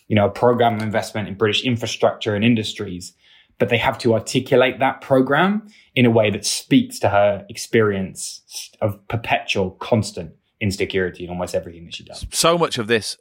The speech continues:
Speaker 2: is about messaging and stories, as we will discuss in a moment. Thanks so much for joining us, Josh.
Speaker 1: Thanks for having me.
Speaker 2: Thank you. We are now joined by The Guardian's Gabby Hinsliff and Mark Steers, director of the U C L Policy Lab and a former speechwriter, to Ed Miliband.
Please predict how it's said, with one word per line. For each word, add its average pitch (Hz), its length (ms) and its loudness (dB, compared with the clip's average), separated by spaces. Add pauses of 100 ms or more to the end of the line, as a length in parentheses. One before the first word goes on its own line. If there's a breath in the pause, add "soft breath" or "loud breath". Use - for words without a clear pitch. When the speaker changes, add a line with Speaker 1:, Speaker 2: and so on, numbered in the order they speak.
Speaker 2:
is 107 140 -4
about 107 180 0
messaging 101 540 -4
and 101 200 -8
stories, 104 520 -4
as 98 200 -8
we 107 100 -8
will 98 100 -8
discuss 101 340 -8
in 107 80 -8
a 107 60 -2
moment. 101 260 -4
Thanks 117 180 -4
so 123 120 0
much 131 180 -4
for - 80 -18
joining 143 220 0
us, 135 100 -4
Josh. - 420 -8 (200)
Speaker 1:
Thanks 117 200 -2
for - 60 2
having 98 220 2
me. 87 140 -8 (120)
Speaker 2:
Thank 110 240 -4
you. 120 240 -6 (460)
We 123 100 2
are 143 100 2
now 170 200 2
joined 160 340 2
by 107 120 0
The 104 100 0
Guardian's 131 420 0
Gabby 113 220 -2
Hinsliff 170 400 -4
and 117 120 -4
Mark 131 220 -2
Steers, 135 300 -4
director 127 380 0
of 101 100 -10
the 117 100 -6
U 123 100 -6
C 120 120 -6
L 107 100 -2
Policy 117 360 -4
Lab 98 260 -4
and 113 200 -2
a 101 40 -2
former 117 380 -4
speechwriter, 104 720 -6 (320)
to 139 240 -4
Ed 143 300 0
Miliband. 131 640 0